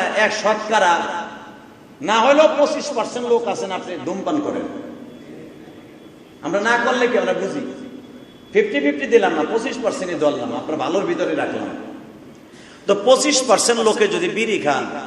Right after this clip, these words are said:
বিড়ি খাওয়া তো অবশ্যই হালাল। হ্যাঁ? মসজিদে বসে মিথ্যা কথা কইেন না,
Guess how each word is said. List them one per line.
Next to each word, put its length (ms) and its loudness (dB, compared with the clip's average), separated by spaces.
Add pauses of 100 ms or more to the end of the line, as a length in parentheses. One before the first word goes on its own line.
(1300)
বিড়ি 220 0
খাওয়া 220 6
তো 100 0
অবশ্যই 420 -2
হালাল। 260 -2 (3250)
হ্যাঁ? 140 0 (2000)
মসজিদে 340 4
বসে 180 8
মিথ্যা 320 4
কথা 160 4
কইেন 240 2
না, 120 -8